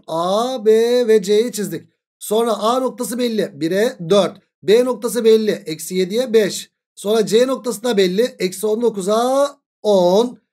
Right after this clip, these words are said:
İşte A, A C kenarına ait ne çiziliyormuş? Kenar ortay doğrusu çiziliyormuş. Kenar ortay doğrusunu çizince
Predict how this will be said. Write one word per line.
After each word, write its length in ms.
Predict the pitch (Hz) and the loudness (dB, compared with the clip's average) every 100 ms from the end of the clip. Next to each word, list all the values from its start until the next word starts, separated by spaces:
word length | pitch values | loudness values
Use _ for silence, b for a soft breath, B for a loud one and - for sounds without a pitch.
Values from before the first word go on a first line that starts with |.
| _ _ | _ _
İşte 380 | 202 202 226 233 | -12 0 2 2
A, 440 | 190 208 208 175 202 | 0 -2 -2 -2 -2
A 80 | |
C 160 | 208 269 | -2 -6
kenarına 380 | 233 247 240 226 | -4 -4 -2 -2
ait 240 | 226 254 | -2 -4
ne 140 | 226 240 | -8 -8
çiziliyormuş? 440 | 202 214 240 254 | -6 -4 -4 -2
Kenar 180 | 240 247 | -4 0
ortay 340 | 226 220 202 | 0 0 2
doğrusu 260 | 214 226 214 | 2 0 -4
çiziliyormuş. 420 | 208 196 156 139 | -8 -6 -8 -10
Kenar 220 | - 220 | -8 -4
ortay 340 | 262 233 214 202 | -4 -2 -2 0
doğrusunu 400 | 196 190 160 135 | -2 -4 -10 -12
çizince 640 | 185 165 220 247 262 269 | -12 -8 -4 0 0 0